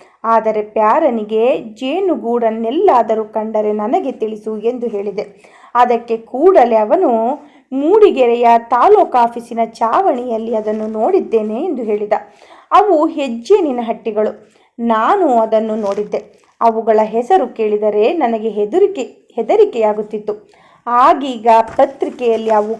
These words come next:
ಕಡಿದು ಸತ್ತವರ ಸಮಾಚಾರ ಬರುತ್ತಿತ್ತು. ಪ್ಯಾರನ ಮಾತಿಗೆ ನನಗೆ ಕೋಪ ಬಂತು. "ನಿನಗೆ, ನಿನಗೇನು ತಲೆಗಿಲೆ ಕೆಟ್ಟಿದೆಯೇನೋ? ಹುತ್ತ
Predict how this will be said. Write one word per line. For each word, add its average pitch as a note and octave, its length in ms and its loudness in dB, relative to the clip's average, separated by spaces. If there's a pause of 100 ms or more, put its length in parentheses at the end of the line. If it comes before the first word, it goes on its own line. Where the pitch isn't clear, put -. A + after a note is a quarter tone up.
ಕಡಿದು C4+ 380 2
ಸತ್ತವರ A#3+ 680 2
ಸಮಾಚಾರ A#3+ 640 -2
ಬರುತ್ತಿತ್ತು. A3+ 500 -6 (600)
ಪ್ಯಾರನ D#4 500 4
ಮಾತಿಗೆ A3+ 480 -4
ನನಗೆ A3 360 -4
ಕೋಪ D4+ 360 0
ಬಂತು. A3 600 -4 (200)
"ನಿನಗೆ, B3 600 0 (320)
ನಿನಗೇನು C4+ 500 -2
ತಲೆಗಿಲೆ B3+ 560 -2
ಕೆಟ್ಟಿದೆಯೇನೋ? A#3+ 1160 0 (300)
ಹುತ್ತ - 280 -4